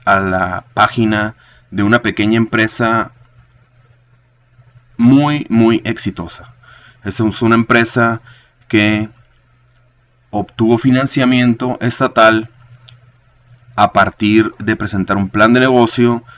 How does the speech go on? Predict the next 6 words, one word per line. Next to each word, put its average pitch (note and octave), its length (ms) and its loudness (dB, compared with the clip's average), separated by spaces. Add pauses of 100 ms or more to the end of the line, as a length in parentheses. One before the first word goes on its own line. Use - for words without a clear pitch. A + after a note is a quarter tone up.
(440)
y A2 340 0
ser G2 180 -4
financiada F#2+ 800 -2 (300)
por G2 400 -4
el G2+ 160 -6
Instituto G2 680 -8